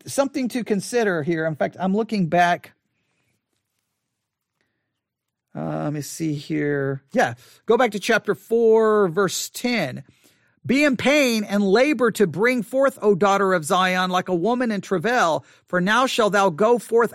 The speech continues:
out of the city, and thou shalt dwell in the field, and thou shalt go even to Babylon. There shall thou be delivered. There the Lord shall redeem thee from the hand of thine enemies.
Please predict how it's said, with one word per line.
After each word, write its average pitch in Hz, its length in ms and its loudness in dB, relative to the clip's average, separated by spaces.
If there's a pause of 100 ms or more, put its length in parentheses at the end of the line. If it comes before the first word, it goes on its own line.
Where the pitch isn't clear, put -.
out 240 240 2
of 233 100 -2
the 226 80 -2
city, 202 460 0 (200)
and 156 120 -4
thou 196 100 2
shalt 208 220 0
dwell 208 400 2
in 208 160 -4
the 190 80 -2
field, 220 440 2
and 180 160 -4
thou 202 140 0
shalt 214 220 -2
go 208 200 2
even 247 420 -4
to 247 220 -4
Babylon. 190 920 -2 (500)
There 247 380 2
shall 254 240 0
thou 226 300 2
be 226 240 -2
delivered. 196 680 2 (200)
There 247 220 4
the 247 100 4
Lord 226 320 2
shall 208 160 0
redeem 208 500 -2
thee 190 200 6
from 196 180 -2
the 180 100 0
hand 220 340 -4
of 202 100 -2
thine 208 260 0
enemies. 170 580 -4